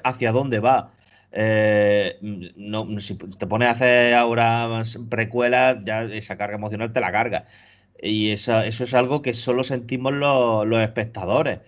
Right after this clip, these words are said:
no sienten los, los personajes en, en, en ningún momento, porque eres tú el que sabe que después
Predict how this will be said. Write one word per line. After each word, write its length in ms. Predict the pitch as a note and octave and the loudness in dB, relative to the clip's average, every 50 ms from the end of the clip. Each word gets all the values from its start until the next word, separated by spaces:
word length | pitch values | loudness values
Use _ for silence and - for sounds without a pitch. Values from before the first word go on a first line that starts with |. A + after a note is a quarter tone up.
| _ _ _ | _ _ _
no 120 | - G#2+ G#2+ | -8 -8 -6
sienten 380 | A2+ C3 B2 A2+ C#3+ D3 C#3+ | -4 -6 -4 -2 0 0 2
los, 280 | C#3 C3+ C3 B2+ B2 A#2 | 4 4 6 6 6 4
los 140 | A#2+ A#2+ A#2+ A#2 | 4 0 0 -2
personajes 580 | A2+ G#2 - - G#2 G2 A#2 D#3 D#3 - C3 | -6 -6 -6 -8 -8 -4 -4 -4 -4 -2 -4
en, 140 | A2 G#2+ G2 | -4 -4 -6
en, 480 | D2 C#2 G#2 G2+ G2 G2 D#2+ - - - | -10 -10 -10 -10 -12 -12 -14 -16 -18 -14
en 240 | - G2 A#2 A#2 A2+ | -12 -10 -6 -4 -4
ningún 340 | A2+ A#2 A#2 A2+ A#2+ B2 A#2 | -2 -2 0 0 -2 -2 0
momento, 380 | A2 G#2 G#2+ A#2+ B2+ C3+ D3+ | -2 -4 -4 -6 -4 -4 -2
porque 360 | C3+ A#2+ A2+ - A2 G#2 - A2+ | -2 -2 -4 -4 -6 -6 -4 -2
eres 200 | A#2 A#2 - - | -4 -4 -6 -6
tú 280 | - C#3 C#3+ F3 F#3 - - - - - _ _ _ | -6 -2 -2 -2 -2 -4 -16 -20 -20 -20 _ _ _
el 200 | C3 C3 B2+ B2 | 0 0 0 0
que 80 | A2+ A#2 | -4 -8
sabe 560 | A2+ - B2 A#2+ A#2+ A#2 C3 C#3 D#3 - - _ _ _ _ _ _ _ _ _ - _ _ _ _ _ _ _ _ _ | -8 0 4 4 4 4 4 0 0 -2 -6 _ _ _ _ _ _ _ _ _ -20 _ _ _ _ _ _ _ _ _
que 280 | - D3+ C#3 C3+ C3 | -2 0 2 2 2
después 280 | B2 B2 A#2 A#2+ B2 B2 | 2 0 0 -2 -2 -2